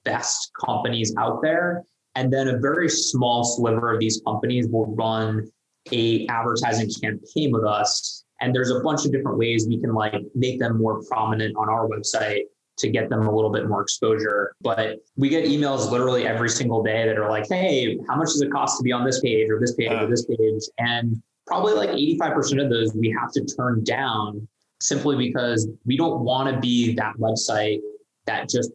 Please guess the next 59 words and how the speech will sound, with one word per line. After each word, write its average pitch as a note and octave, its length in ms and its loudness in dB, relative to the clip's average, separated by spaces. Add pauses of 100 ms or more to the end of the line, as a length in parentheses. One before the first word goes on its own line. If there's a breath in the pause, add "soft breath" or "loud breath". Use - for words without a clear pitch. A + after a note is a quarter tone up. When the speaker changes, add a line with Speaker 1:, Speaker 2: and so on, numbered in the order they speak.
(160)
Speaker 1:
posts - 520 -2 (280)
the A#2+ 140 -2
people B2 360 -2
who B2+ 60 2
are A#2 100 2
willing A2 220 0
to - 80 -10
pay A2 80 -2
us G#2+ 140 -2
the A2 80 -6
most G#2+ 260 -4
amount - 180 -6
of - 60 -20
money. - 240 -14 (600)
Speaker 2:
That's B2+ 200 -2
interesting. B2 420 -2
That's G#2+ 160 -4
great. A2 380 -4 (120)
I A2 100 -4
like A2 260 0
it G2 100 0
a G2 60 2
lot. G2+ 340 0 (460 soft breath)
So F3+ 180 -2
where's A#3+ 220 0
this G3+ 180 -2
going G3 320 0
for - 140 -2
you? A2+ 220 2
What's C3+ 280 -2
your D#3+ 320 2
longer C#3 500 0
term C3 320 -2
goal? B2+ 520 0
I A2+ 80 2
mean, B2 200 -2
are A#2 80 0
you C#3 240 2
wanting C#3 360 0
to A#2+ 60 0
get B2+ 200 2
into C3 180 2
other B2 160 0
industries D3 600 0
with C3 100 0
the A#2+ 100 -2
same C3 280 -2
sort B2+ 180 0
of A2 140 0
model, D3 400 2
or B2 440 2
do A#2 240 -6
you C3 120 0
see C3 240 -2
this C3 240 0
as A#2+ 100 -2
your B2 120 0
vertical? B2+ 500 0
And A2+ 280 -2